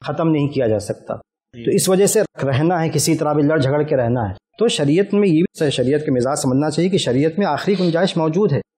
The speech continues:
Speaker 1: بھائی اگر
Speaker 2: نہیں جم
Speaker 1: نہیں جم
Speaker 2: رہا۔
Speaker 1: رہا ہے
Speaker 2: نہیں
Speaker 1: تو
Speaker 2: جم
Speaker 1: ٹھیک
Speaker 2: رہا۔
Speaker 1: ہے، طلاق ہو جائے یا خلا ہو جائے،
Speaker 2: ہاں،
Speaker 1: مارنے
Speaker 2: روز
Speaker 1: کی
Speaker 2: روز کا
Speaker 1: بیوی کی
Speaker 2: مار
Speaker 1: ضرورت
Speaker 2: پیٹ
Speaker 1: کیا
Speaker 2: کوئی
Speaker 1: ہے؟
Speaker 2: مسئلے کا حل نہیں ہے۔
Speaker 1: ہاں، تو یہ تو ایسا ہے کہ ٹھیک ہے، اگر ایسا کبھی لگے کہ ہاں اس سے ایک مسئلے سے ایک دفعہ تھوڑا سا ہلکی پھلکی ضرب لگانے سے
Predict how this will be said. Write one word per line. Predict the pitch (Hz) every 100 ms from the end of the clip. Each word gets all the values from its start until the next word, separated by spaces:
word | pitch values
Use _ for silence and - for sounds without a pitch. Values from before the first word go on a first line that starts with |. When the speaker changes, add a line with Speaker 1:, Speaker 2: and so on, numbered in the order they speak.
| _ _
Speaker 1:
بھائی | - 196
اگر | - 202
Speaker 2:
نہیں | 170
جم |
Speaker 1:
نہیں | 147 240
جم | 226 208
Speaker 2:
رہا۔ | 170
Speaker 1:
رہا | 143 123
ہے | 156
Speaker 2:
نہیں | 160
Speaker 1:
تو |
Speaker 2:
جم | 165 156
Speaker 1:
ٹھیک | 233
Speaker 2:
رہا۔ | -
Speaker 1:
ہے، |
طلاق | 160 165 196 196
ہو |
جائے | 196 214
یا | 208
خلا | 214 214
ہو | 165
جائے، | 139 131
Speaker 2:
ہاں، | 139
Speaker 1:
مارنے | 147 160
Speaker 2:
روز | 180
Speaker 1:
کی | 190
Speaker 2:
روز | 180 170
کا |
Speaker 1:
بیوی | 190
کی | 185
Speaker 2:
مار | 190
Speaker 1:
ضرورت | 202
Speaker 2:
پیٹ | 202
Speaker 1:
کیا | 147
Speaker 2:
کوئی | 190
Speaker 1:
ہے؟ | 175
Speaker 2:
مسئلے | 170 180
کا | 170 147
حل |
نہیں | 123 107
ہے۔ | 98
Speaker 1:
ہاں، | 127 98
تو | 101 160
یہ | 208
تو | 247
ایسا | 226 190 226
ہے |
کہ | 220
ٹھیک | 202 202 190
ہے، | 151
اگر | 160
ایسا | 151 175
کبھی | 170 165
لگے | 156 143 156 151
کہ | 139
ہاں | 135
اس | 147
سے | - 160
ایک | 151
مسئلے | 135 123 143
سے | 139 143 135 - - -
ایک | 123
دفعہ | 131 143 143 - _ _ _ _
تھوڑا | 139 139
سا | 127
ہلکی | 131 139
پھلکی | 131 131 139
ضرب | 127 135 127
لگانے | 123 123 131 135
سے | 143 135 131